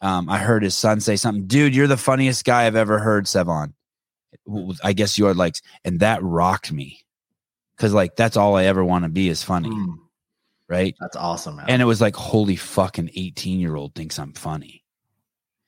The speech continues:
Speaker 1: And, and I, and I work on it. So, like, during the day, I'm like, I'm like, I'm, I'm rehearsing, like, skits or funny things I wanna say, or I, I reflect on maybe that was inappropriate, what I did there. How can I make it better? So I'm just addicted to the process.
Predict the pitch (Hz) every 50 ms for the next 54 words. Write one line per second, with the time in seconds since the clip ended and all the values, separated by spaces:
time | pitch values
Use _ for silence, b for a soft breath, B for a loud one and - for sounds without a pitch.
0 | B B B - 110 123 - 123 120 127 127 101 127 127 127 123 120 117 127 147
1 | 143 - 110 92 80 73 65 - - - 101 101 95 90 - 107 110 110 107 104
2 | 95 90 107 110 113 110 107 95 92 95 95 92 90 90 - - 104 98 98 92
3 | 87 82 - - 95 95 92 92 90 90 - _ _ _ 95 95 95 95 92 90
4 | 90 110 110 110 - - 98 90 87 82 82 78 - - - - - 110 107 98
5 | - - 95 85 - - 101 101 98 92 - 101 98 98 92 98 92 90 90 90
6 | 87 85 - - - 104 98 95 95 95 95 95 92 92 85 80 80 80 80 80
7 | 78 B B B B B B B 80 87 92 69 87 90 90 87 - - 98 92
8 | - - 92 90 90 90 90 87 87 85 90 87 87 90 87 90 87 85 - -
9 | 90 87 82 - 90 85 82 87 85 82 80 82 80 76 - 90 90 90 90 87
10 | 85 85 92 87 85 - - 87 82 82 82 80 78 - 78 69 87 85 85 85
11 | 87 82 - b b b b b - - 90 92 92 101 - - 92 85 87 92
12 | - - 87 82 - 85 80 - - 92 92 95 92 92 85